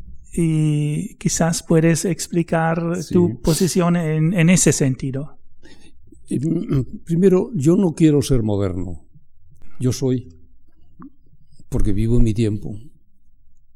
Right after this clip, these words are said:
Speaker 2: Y a mí me gusta conocer mi tiempo. Y creo que nuestro tiempo en el que vivimos tiene cosas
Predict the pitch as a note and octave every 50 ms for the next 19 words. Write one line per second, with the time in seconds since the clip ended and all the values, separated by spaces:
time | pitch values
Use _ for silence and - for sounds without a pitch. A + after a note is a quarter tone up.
0 | - _ - - - D#3+ A2 A2 G#2 A#2+ C3 C#3 C#3+ C#3+ C3 D3 C#3+ - - -
1 | C3 A2+ G#2 G#2+ - - - - - - - - - - - - - - - -
2 | - - C3 B2+ B2 A#2+ - - D3 C#3 - B2+ B2 G#2+ - B2+ G#2+ F#2+ F#2 F2
3 | - G2 F2+ F2 A2 - - - - - - - - - - - - - - -
4 | - - - - - - - - - _ _ _ _ _ _ - C#3 A2+ A2+ G#2+
5 | G#2+ G#2 G#2 G#2 G#2 G#2+ A2+ A#2 - - - E3+ D3 - - - - C#3 D3 D#3
6 | D3+ B2 - C#3 B2+ - - - - C#3 C#3 E3+ D#3+ - - - C3 A#2 - -
7 | B2 A2+ G2+ G2 - - - A2 B2 A#2 G2+ G2+ G2+ G2+ - A2 G2 - - G#2+
8 | F#2+ - - - - A2+ G2+ A2 B2+ A2 G2 G#2+ G#2 - B2 B2+ B2+ A#2+ A2+ B2
9 | - - - - - - - - - - - - - - - - - - - -
10 | - - - - B2 C3 C#3+ C#3+ - - - - - - - _ - C#3 B2 -
11 | - - - D3 C#3 - - B2+ - -